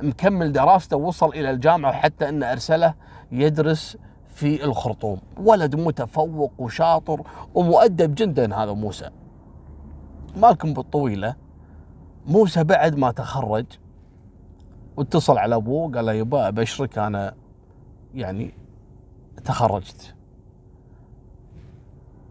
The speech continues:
قال له: "حياك الله." قال: "راح أرجع في اليوم الفلاني." قال: "لا، ما في مشكلة." ممكن اتصل عليه أرضي، لا تقولوا لي ليش ما عندهم تليفونات، لا، مو لهالدرجة يعني، أكيد في تليفونات،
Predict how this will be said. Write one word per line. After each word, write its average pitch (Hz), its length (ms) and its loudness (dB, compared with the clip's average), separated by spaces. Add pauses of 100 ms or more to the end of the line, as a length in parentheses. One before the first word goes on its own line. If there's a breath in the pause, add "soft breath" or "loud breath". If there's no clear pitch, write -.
(320)
قال 127 180 0
له: 143 80 0
"حياك 131 520 -4
الله." - 260 -14 (580)
قال: 123 120 4
"راح 120 220 0
أرجع 127 320 0
في - 120 -16
اليوم 107 260 -6
الفلاني." 123 500 -6
قال: 80 140 -6
"لا، - 100 -14 (300)
ما 101 160 -6
في - 120 -12
مشكلة." - 360 -18 (500 loud breath)
ممكن 233 240 -2
اتصل 117 320 0
عليه 131 300 2
أرضي، 143 180 0
لا 117 140 -4
تقولوا 156 260 -2
لي 127 100 -2
ليش 151 440 -6 (460 soft breath)
ما 110 100 -8
عندهم 110 220 -4
تليفونات، 117 520 -4 (260)
لا، 165 160 0
مو 139 140 0
لهالدرجة 123 520 0
يعني، 98 220 -10 (400 soft breath)
أكيد 135 280 -2
في 123 140 -4
تليفونات، 98 520 -8